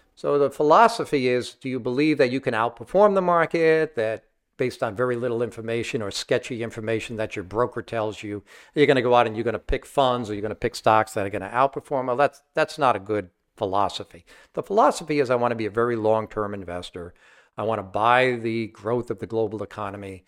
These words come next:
I'm not gonna try to outperform. I know I'll do well if I keep my fees down and my taxes down."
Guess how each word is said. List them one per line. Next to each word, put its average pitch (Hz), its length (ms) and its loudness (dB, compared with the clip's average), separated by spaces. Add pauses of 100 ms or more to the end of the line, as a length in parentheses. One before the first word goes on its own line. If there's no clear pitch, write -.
(360)
I'm 104 100 -6
not 120 160 2
gonna 117 140 -6
try 123 180 0
to 117 100 2
outperform. 120 720 0
I 95 80 -4
know 117 240 2
I'll 123 140 6
do 117 180 -4
well 117 280 2
if 110 100 -6
I 101 80 -6
keep - 240 -12
my 107 140 -8
fees 117 320 -8
down 113 200 -2
and 110 80 -8
my 101 120 -8
taxes 113 480 0
down." 104 240 -4